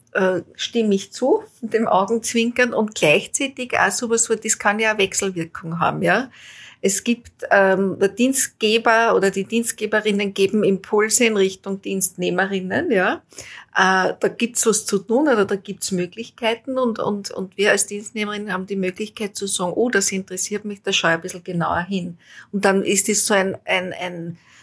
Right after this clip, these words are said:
wechselweise sich öffnen, äh, in Richtung Möglichkeiten, ja, wie wir das Arbeitsleben gestalten, bei all den Routinen, bei all den Verpflichtungen, äh, die wir einfach auch auf der Tagesordnung haben.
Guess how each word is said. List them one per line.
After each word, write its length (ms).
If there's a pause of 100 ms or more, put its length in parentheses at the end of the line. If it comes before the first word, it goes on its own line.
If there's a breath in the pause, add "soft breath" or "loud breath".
wechselweise 1040
sich 360
öffnen, 580
äh, 520
in 120
Richtung 360
Möglichkeiten, 840
ja, 160
wie 120
wir 140
das 180
Arbeitsleben 560
gestalten, 600
bei 180
all 180
den 200
Routinen, 640
bei 180
all 180
den 420 (640 loud breath)
Verpflichtungen, 1120
äh, 800 (120)
die 180
wir 240
einfach 400
auch 340
auf 120
der 120
Tagesordnung 880
haben. 340